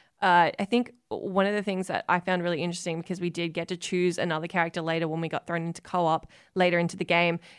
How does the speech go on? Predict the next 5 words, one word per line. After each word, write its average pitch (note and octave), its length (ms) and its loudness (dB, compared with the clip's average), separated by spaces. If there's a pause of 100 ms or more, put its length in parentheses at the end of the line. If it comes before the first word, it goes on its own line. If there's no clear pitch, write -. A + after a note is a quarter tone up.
(120)
is, G#3 240 6
um, F3+ 340 6 (280)
the G3 480 8 (160)
characters G3+ 520 4
are F3+ 260 6